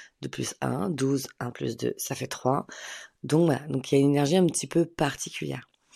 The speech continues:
Et c'est vrai que du coup, dans quelques jours, on est sur la période de Noël, et je voulais justement donner un peu un guide de survie, ou en tout cas, peut-être pas un guide de survie, mais, euh, se poser la question, euh, d'avoir une réflexion sur ces fameuses fêtes.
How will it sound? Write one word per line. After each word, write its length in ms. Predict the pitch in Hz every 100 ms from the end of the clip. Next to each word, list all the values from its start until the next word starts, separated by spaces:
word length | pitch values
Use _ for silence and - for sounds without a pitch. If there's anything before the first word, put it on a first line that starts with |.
| - - - - _ -
Et 160 | 156
c'est 160 | 147 156
vrai 160 | 165 185
que 100 | 165
du 140 | 151
coup, 180 | - 175
dans 160 | 143
quelques 300 | 131 147 135
jours, 340 | 135 160 208 -
on 180 | 139 143
est 140 | 156 165
sur 140 | 135
la 60 | 123
période 220 | 165 170
de 60 |
Noël, 480 | 139 117 117 156 208 _ -
et 240 | 151 170
je 100 | 139
voulais 220 | 139 156
justement 340 | 147 - 135 147
donner 220 | 147 160
un 80 | 127
peu 100 | 147
un 140 | 127
guide 220 | 123 185
de 80 | 143
survie, 600 | - - 170 127 123 208 - - - - - -
ou 160 | 175
en 40 | 226
tout 140 | 202
cas, 340 | - 190 214 247 -
peut-être 220 | 156 -
pas 100 | 247
un 80 | 240
guide 200 | 180 160
de 100 | 160
survie, 420 | - 156 143 196
mais, 260 | 190 151 - _ _ _ _ _ _ -
euh, 680 | 156 147 143 139 139 139 135 - -
se 140 | -
poser 260 | 143 208 247
la 100 | 185
question, 600 | 151 139 - 135 143 226 _ _ _ _ _ _ _ _ _ _ - - - -
euh, 40 | -
d'avoir 160 | 143
une 140 | 156 123
réflexion 800 | 147 190 147 - - 165 190 190
sur 220 | - 165
ces 140 | 143
fameuses 300 | - 165 139
fêtes. 320 | - - -